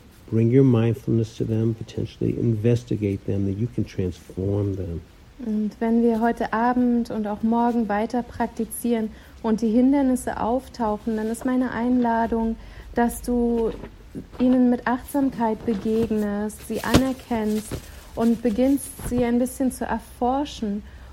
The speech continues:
Speaker 2: und, äh, dadurch, ähm, sich dir etwas erschließen kann.
Speaker 1: The hindrances are actually your teachers.
Speaker 2: Und sie sich transformieren lassen. Diese Hindernisse sind im eigentlichen Sinne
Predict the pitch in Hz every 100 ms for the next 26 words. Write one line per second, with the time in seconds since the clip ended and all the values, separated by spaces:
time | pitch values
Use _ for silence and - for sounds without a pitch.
0 | - 220 226 220 220 - 208 214 214 208
1 | 202 - - - - - - - - 240
2 | 247 254 233 - 226 214 214 214 214 -
3 | 214 214 214 233 220 202 - 208 - 202
4 | - 247 254 233 202 202 196 208 - -
5 | - - - - - 110 143 151 139 120
6 | - 110 107 110 113 110 - 107 104 101
7 | - - 165 175 - 73 78 - - -
8 | 214 214 208 214 - 214 220 - 220 220
9 | 240 262 240 208 196 190 - 202 208 202
10 | 214 202 214 214 - - - 269 269 269
11 | 240 233 226 226 208 208 233 233 220 -
12 | - - - 214 214 214 - 214 254 262
13 | 247 226 240 226 208 220 220 220